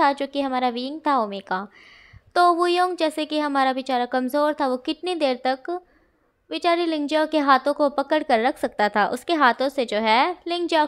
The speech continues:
के हाथ छूट जाते हैं। अब लिंग जियाओ विंग को मारने के लिए आगे जाती है, पर विंग सामने से हट जाता है और पीछे से भी लिंग जियाओ को धक्का दे देता है, जिस वजह से लिंग जियाओ नीचे जा गिरती है और उसका सर जो है बेंच में लग जाता है, उसके सर से खून आने लगता है।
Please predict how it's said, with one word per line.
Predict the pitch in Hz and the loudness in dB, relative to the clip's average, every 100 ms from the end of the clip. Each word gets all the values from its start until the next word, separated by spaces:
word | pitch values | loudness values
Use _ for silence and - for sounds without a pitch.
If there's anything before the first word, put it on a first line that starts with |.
| 302 | 0
के | |
हाथ | 233 226 233 | 0 2 0
छूट | - 339 330 | -2 -4 -2
जाते | 330 302 302 | 0 0 -2
हैं। | 285 285 277 _ _ - | -2 -4 -6 _ _ -2
अब | 277 | 0
लिंग | 269 262 254 | 0 0 0
जियाओ | 311 | 2
विंग | 311 262 302 | 2 0 -2
को | 339 | 0
मारने | 320 262 233 254 | 2 2 2 -2
के | 294 | -2
लिए | 330 | -2
आगे | 320 254 247 262 | 2 2 2 -2
जाती | 220 - 214 | -2 -4 -6
है, | 208 208 _ _ - | -6 -6 _ _ -4
पर | 277 | -2
विंग | 269 302 | -2 -4
सामने | 330 262 254 277 | 0 0 0 -2
से | 311 | -2
हट | 262 254 226 | 2 0 2
जाता | 208 208 | -2 0
है | 240 | -2
और | |
पीछे | 247 269 269 311 | -2 -4 -2 -2
से | 277 | 0
भी | 254 285 | -2 -2
लिंग | 262 240 | -4 -2
जियाओ | 262 | -2
को | 277 330 | 0 -2
धक्का | 247 240 247 | -2 0 -2
दे | 226 202 | 0 -4
देता | 202 202 | -6 -2
है, | 202 208 _ _ _ - | -2 -2 _ _ _ -4
जिस | 330 403 | -2 0
वजह | 285 247 | 0 0
से | 262 320 | 0 0
लिंग | 285 254 | 0 -2
जियाओ | 269 285 | -2 0
नीचे | 269 277 | -2 -4
जा | 269 247 | 0 0
गिरती | 220 214 247 | 0 -6 -2
है | 262 | -2
और | 254 | -2
उसका | 247 262 | -4 -4
सर | 269 269 269 | -4 -2 -2
जो | 262 220 | -2 -2
है | 220 254 311 _ _ _ - | 0 -2 -4 _ _ _ 0
बेंच | 320 339 330 | 2 2 -2
में | 320 | 0
लग | 254 220 | 0 0
जाता | 226 208 214 | 0 -2 0
है, | 208 208 233 | 0 0 -6
उसके | 247 - | -10 -6
सर | 302 247 | -2 0
से | 240 302 | 0 -2
खून | 302 285 | -2 0
आने | 233 208 | 0 -2
लगता | 208 202 - 208 | -4 -6 -4 -4
है। | 196 | -2